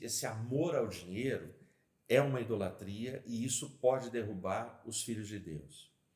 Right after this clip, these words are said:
É, porque tudo que rivaliza, grava isso, ó, tudo que rivaliza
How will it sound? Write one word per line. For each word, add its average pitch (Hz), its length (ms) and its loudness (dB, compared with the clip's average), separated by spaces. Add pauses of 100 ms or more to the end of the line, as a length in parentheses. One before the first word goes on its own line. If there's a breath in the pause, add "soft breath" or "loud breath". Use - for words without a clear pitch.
(840 loud breath)
É, 107 680 2 (400)
porque 156 300 -2
tudo 220 500 -6
que 139 220 -8
rivaliza, 123 1500 -2 (1080)
grava 120 420 6
isso, 92 320 -2
ó, 85 260 0 (320 loud breath)
tudo 190 300 -4
que 170 180 -6
rivaliza 117 1200 -2